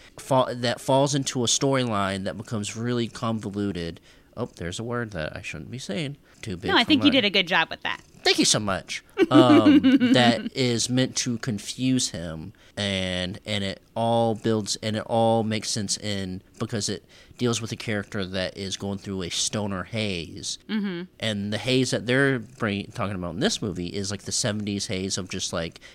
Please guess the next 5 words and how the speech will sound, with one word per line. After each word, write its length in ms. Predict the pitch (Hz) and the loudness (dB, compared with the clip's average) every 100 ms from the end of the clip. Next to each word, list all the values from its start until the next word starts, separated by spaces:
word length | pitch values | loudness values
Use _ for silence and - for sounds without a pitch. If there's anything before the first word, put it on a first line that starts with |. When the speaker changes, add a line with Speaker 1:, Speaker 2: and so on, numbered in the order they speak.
| - | -10
Speaker 1:
conspiracy 1000 | 101 - 104 101 - 107 98 95 95 - | -6 -4 -2 -2 -2 -2 -2 -2 -6 -8
and 160 | 87 | -12
just 300 | 80 85 - - | -8 -8 -8 -6
untrust 800 | 104 101 - 101 95 98 - - | -4 -4 -2 0 0 -2 -6 -8
and, 360 | 95 85 82 | -8 -8 -10